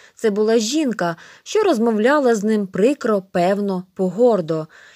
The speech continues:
Її розповніла фігура вказувала на те, що Надійка чекала дитину. З тяжким серцем і гнівом Степан вийшов із дому, питаючи себе, навіщо він приходив сюди,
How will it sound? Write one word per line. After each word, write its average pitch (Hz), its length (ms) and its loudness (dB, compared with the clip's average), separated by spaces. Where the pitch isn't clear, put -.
Її 262 300 0
розповніла 214 680 0
фігура 202 480 0
вказувала 185 680 -2
на 175 140 -4
те, 294 260 0
що - 160 -6
Надійка 208 540 -2
чекала 180 500 -2
дитину. 175 680 -4
З - 100 -20
тяжким 185 340 -4
серцем 226 640 -4
і 170 140 -2
гнівом 254 540 -2
Степан 226 560 -4
вийшов 180 460 -6
із 233 180 -6
дому, 175 480 0
питаючи 226 580 -2
себе, 165 440 -4
навіщо 240 440 -2
він 196 180 -2
приходив 208 480 -4
сюди, 165 360 -6